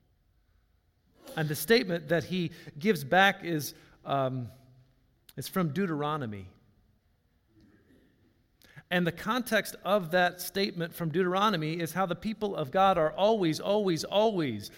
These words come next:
to care for the people who are poor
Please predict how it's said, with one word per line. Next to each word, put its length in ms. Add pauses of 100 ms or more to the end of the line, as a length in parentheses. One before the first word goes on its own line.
(140)
to 140
care 500 (220)
for 160
the 80
people 640 (180)
who 140
are 120
poor 600